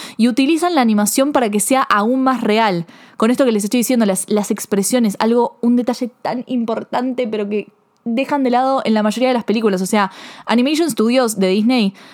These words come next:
no hacen bien las expresiones, es como que no me dan expresiones realmente, ¿entendés? Es como que todas tienen la misma cara y las mismas muecas y todas se mueven de la misma manera. Es como que me encanta que en Red, eh,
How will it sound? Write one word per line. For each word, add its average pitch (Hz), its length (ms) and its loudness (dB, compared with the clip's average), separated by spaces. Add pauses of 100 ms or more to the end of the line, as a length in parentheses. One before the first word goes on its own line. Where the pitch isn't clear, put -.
(280)
no 285 240 2
hacen 381 220 0
bien 349 140 2
las 381 120 0
expresiones, 285 520 0
es 320 40 -2
como 381 180 0
que 262 100 2
no 254 100 0
me 330 140 -2
dan 277 180 0
expresiones 247 640 -4
realmente, 185 460 -2
¿entendés? 170 320 -4
Es 339 80 -6
como 427 140 -4
que 294 80 -8
todas 370 220 -4
tienen 359 280 -8
la 226 80 0
misma 294 160 -6
cara 294 240 -2
y 302 40 -2
las 220 140 -4
mismas 233 240 -6 (220)
muecas 262 580 0
y 214 40 -4
todas 254 240 0
se 226 100 0
mueven 240 240 0
de 214 80 0
la 196 60 0
misma 220 180 0
manera. 233 480 2 (320)
Es - 100 -8
como 330 240 -2
que 240 180 2 (480)
me 226 120 2
encanta 269 480 2
que - 100 0
en 208 140 2
Red, 233 420 0
eh, 190 300 -2